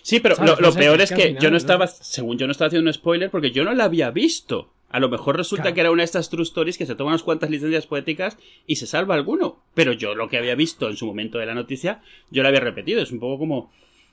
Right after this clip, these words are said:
Speaker 1: yo qué sé, o sea, como si vas a ver una peli de, de la lucha, de la pelea en el Golfo y comentas de pasada que cuando Bush decidió no sé qué y te dicen, "¿Cómo? Yo no sabía que había sido Bush,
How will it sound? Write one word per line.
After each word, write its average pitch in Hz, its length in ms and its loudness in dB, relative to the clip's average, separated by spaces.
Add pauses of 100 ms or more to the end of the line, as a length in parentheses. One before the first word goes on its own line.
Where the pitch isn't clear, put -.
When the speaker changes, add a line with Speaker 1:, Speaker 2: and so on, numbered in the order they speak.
(160)
Speaker 1:
yo 135 120 -10
qué 131 120 -8
sé, 185 180 2
o 208 80 2
sea, 127 180 -4
como 113 160 -6
si 113 80 -8
vas 110 200 -6
a 123 40 -4
ver 120 80 -2
una 123 220 -4
peli 147 300 2
de, 110 240 -4
de 104 160 -6
la 98 180 -10
lucha, 104 320 -12
de 107 140 -8
la 98 140 -10
pelea 104 200 -8
en 117 80 -4
el 120 80 -4
Golfo 156 560 -2
y 135 140 -4
comentas 113 420 -4
de 131 80 -4
pasada 139 420 -2
que 139 220 -4
cuando 107 300 -4
Bush 127 240 -2
decidió 135 340 -6
no 135 60 -4
sé 131 160 -6
qué 135 100 -2
y 156 60 -2
te 147 80 -2
dicen, 139 100 -2
"¿Cómo? 285 260 -2
Yo 311 120 -4
no 330 80 -2
sabía 320 280 -2
que 320 60 -4
había 311 160 -2
sido 302 240 -4
Bush, 330 300 -2